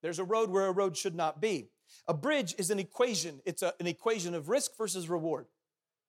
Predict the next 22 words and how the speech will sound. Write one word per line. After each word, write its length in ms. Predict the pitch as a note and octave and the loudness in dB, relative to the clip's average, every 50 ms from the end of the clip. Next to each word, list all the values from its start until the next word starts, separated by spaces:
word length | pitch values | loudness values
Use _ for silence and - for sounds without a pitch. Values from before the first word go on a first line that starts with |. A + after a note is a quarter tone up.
| _ _ _ _ _ _ _ _ | _ _ _ _ _ _ _ _
Somebody 340 | - - G#3+ C4 C4 A#3 A3+ | -6 -4 -2 0 2 2 2
walked 300 | F#3+ F3 F#3+ F#3 E3 - | 2 2 0 0 0 -4
up 120 | A3 E3 | -6 -6
to 60 | - G3+ | -4 -2
the 160 | F#3+ F#3 F3+ | 0 2 2
edge 160 | F3 D#3+ C#3 | 0 0 -2
and 140 | D#3+ D#3+ D3+ | -4 -4 0
said, 280 | - E3+ D3+ C#3+ C3+ - _ _ _ _ _ _ _ _ _ _ _ _ _ _ _ _ _ _ _ _ _ _ _ _ _ _ _ _ _ _ _ _ _ _ _ _ _ _ _ _ _ _ _ _ _ _ _ - | 2 2 2 2 0 -4 _ _ _ _ _ _ _ _ _ _ _ _ _ _ _ _ _ _ _ _ _ _ _ _ _ _ _ _ _ _ _ _ _ _ _ _ _ _ _ _ _ _ _ _ _ _ _ -10
"You 40 | - | -6
know, 60 | - | -4
I'd 120 | - - | -4 -4
like 160 | - F3+ - | -4 -6 -8
to 60 | - C3+ | -8 -8
get 120 | C#3 C3 | -8 -8
over 160 | A#2 D#3 G#2+ | -8 -10 -12
there. 240 | G#2 - - - _ _ _ _ _ _ _ _ _ _ _ _ _ _ _ _ _ _ _ _ _ _ _ _ _ _ _ _ _ _ _ _ _ _ _ _ _ _ _ _ _ _ _ _ _ _ - | -16 -18 -20 -20 _ _ _ _ _ _ _ _ _ _ _ _ _ _ _ _ _ _ _ _ _ _ _ _ _ _ _ _ _ _ _ _ _ _ _ _ _ _ _ _ _ _ _ _ _ _ -4
I 60 | A3 | -2
wonder 160 | E4+ F#4+ F#4+ | 0 0 0
what 100 | E4 D4+ | 0 0
it 60 | A3 | -2
would 160 | D#3+ C#3+ C3 | -2 -6 -8
cost 540 | - - - C#3 G2 - - - - - - | -10 -10 -8 -8 -8 -6 -8 -10 -10 -12 -14